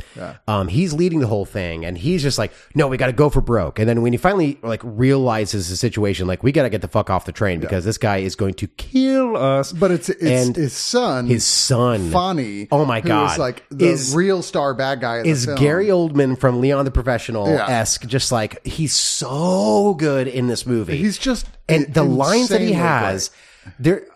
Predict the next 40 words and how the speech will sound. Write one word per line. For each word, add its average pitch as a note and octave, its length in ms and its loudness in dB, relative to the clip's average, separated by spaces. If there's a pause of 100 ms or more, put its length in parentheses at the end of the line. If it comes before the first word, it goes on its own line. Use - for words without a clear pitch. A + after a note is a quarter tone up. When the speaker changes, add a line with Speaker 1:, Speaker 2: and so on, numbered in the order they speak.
(140)
Speaker 2:
we D3+ 140 2
were D#3+ 120 0
trying A3 280 0
to, F3 180 0
like, D#3+ 180 0
it D#3 40 -2
was C3+ 200 -2
Alan, B2 580 2
uh, A2+ 220 0
Galinsky A2+ 600 0
who A2+ 400 0
reminded A#2 480 0
us A2+ 160 -2
of G#2+ 80 -2
what A2+ 120 0
the A2+ 60 -2
line G2 400 -2
was. E2+ 500 -2 (320)
Uh, A2 300 0
it F#2 60 -4
was A2 80 -2
something F3+ 340 2
about, C3 240 2
like, G#2+ 300 -2 (360)
um, A#2+ 320 0
like, A2+ 200 -4
"Are B2+ 80 2
you C3 100 2
trying C#3 420 0
to, A#2 360 0 (100)
um, G2 440 -2
be A#2+ 280 -2
my G#2+ 220 -2
pr-, - 260 -4
uh, G2+ 160 -4
maternal, A2+ 720 -2
uh, G2+ 180 -2
parent G#2+ 340 -4
right A#2+ 200 -2
now?" C3 380 0